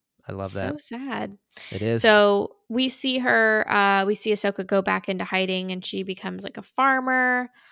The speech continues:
Speaker 2: um, and she's helping this, like, family, and she ends up having to use the Force to save one of them from an accident. Uh, and then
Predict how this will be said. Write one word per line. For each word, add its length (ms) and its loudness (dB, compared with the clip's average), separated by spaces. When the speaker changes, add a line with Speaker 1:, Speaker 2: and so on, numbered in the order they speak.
Speaker 2:
um, 640 2
and 280 -2
she's 460 -2
helping 760 -4
this, 240 -8
like, 200 -10
family, 800 0
and 280 -2
she 200 -4
ends 260 -4
up 160 -2
having 460 -4
to 460 -4
use 280 -6
the 100 -8
Force 520 -4
to 100 -10
save 400 -6
one 140 -6
of 120 -4
them 240 -4
from 200 -8
an 80 -8
accident. 600 0
Uh, 400 2
and 280 -4
then 800 0